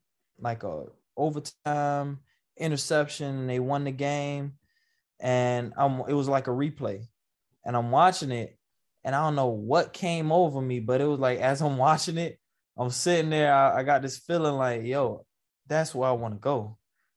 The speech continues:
I wanna go to U M." And I immediately called, um, who was that? Big Coach Hurt.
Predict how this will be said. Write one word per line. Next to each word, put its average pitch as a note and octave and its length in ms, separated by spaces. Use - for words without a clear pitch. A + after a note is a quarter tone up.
I D3 40
wanna D#3+ 160
go B2+ 120
to B2 80
U C3+ 180
M." G#2+ 260
And B2 140
I A#2+ 80
immediately D3 560
called, D3 460
um, B2 680
who E3+ 120
was D3+ 200
that? G2 240
Big - 260
Coach D3 240
Hurt. C#3+ 340